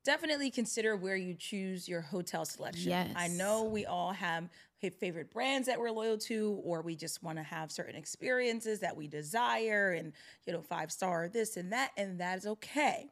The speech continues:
Speaker 2: Mm-hmm.
Speaker 1: But what you need to understand is when it is time to leave that concert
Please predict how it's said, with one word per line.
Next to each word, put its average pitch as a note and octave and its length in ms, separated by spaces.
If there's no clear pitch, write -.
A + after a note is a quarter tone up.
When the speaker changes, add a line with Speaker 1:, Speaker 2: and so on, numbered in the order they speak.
Speaker 2:
Mm-hmm. G#3 140
Speaker 1:
But F3+ 80
what F3+ 200
you F3 80
need A3 540
to C#4+ 160
understand C4+ 680
is E3+ 120
when G3+ 100
it A3+ 100
is C4 120
time D4 420
to D4 180
leave C#4 500
that A#3+ 260
concert - 880